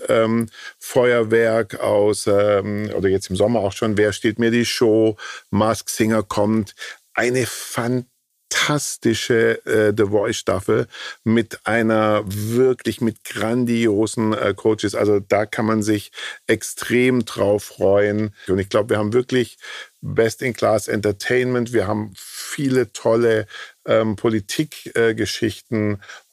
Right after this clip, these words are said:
und, ähm, und den Sport. Also ich glaub, äh, ehrlich gesagt, so,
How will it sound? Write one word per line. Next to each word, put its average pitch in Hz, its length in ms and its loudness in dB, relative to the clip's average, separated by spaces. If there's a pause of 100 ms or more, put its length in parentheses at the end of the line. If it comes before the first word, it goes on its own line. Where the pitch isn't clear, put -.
(140)
und, 139 500 0
ähm, 117 360 2
und 113 260 -2
den 104 140 0
Sport. 117 540 0
Also 110 520 2
ich 110 160 -4
glaub, 107 340 0
äh, 110 200 2
ehrlich 113 240 -2
gesagt, - 240 -6
so, 120 360 2